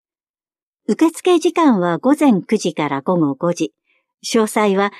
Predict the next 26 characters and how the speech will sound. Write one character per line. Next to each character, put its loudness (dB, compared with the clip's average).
各 2
医 0
療 2
機 -16
関 4
に 0
お -4
問 2
い 2
合 0
わ -2
せ -2
く -8
だ -2
さ -4
い。 -6
問 4
い 4
合 2
わ 0
せ -2
保 -4
健 4
セ 0
ン -4
タ -6